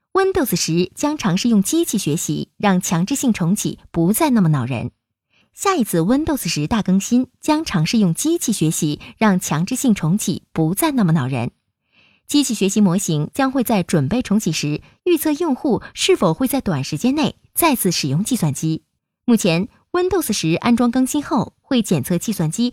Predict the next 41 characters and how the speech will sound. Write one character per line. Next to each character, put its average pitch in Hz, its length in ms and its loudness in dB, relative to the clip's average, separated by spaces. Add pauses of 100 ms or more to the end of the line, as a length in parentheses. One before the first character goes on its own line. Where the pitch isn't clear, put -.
(140)
是 - 220 0
否 269 160 0
处 214 160 0
于 156 140 2
空 320 240 -2
闲 160 200 0
状 220 160 0
态， - 280 -2 (240)
然 170 160 4
后 220 120 0
决 147 200 -2
定 175 240 0
是 330 260 0
否 143 140 -4
重 139 200 -4
启。 - 280 -6 (580)
计 247 140 0
算 214 160 4
机 240 180 0
空 233 180 4
闲 151 440 0
并 285 160 2
不 247 80 0
意 277 160 0
味 226 100 2
着 170 140 0
用 262 180 0
户 214 240 -2 (140)
会 359 160 2
在 226 160 2
较 320 180 0
长 180 220 0
时 175 160 -4
间 170 160 2
内 175 260 0
不 311 160 4
使 233 160 0
用 139 100 -2
计 151 140 -6
算 139 160 -4
机， 175 280 -4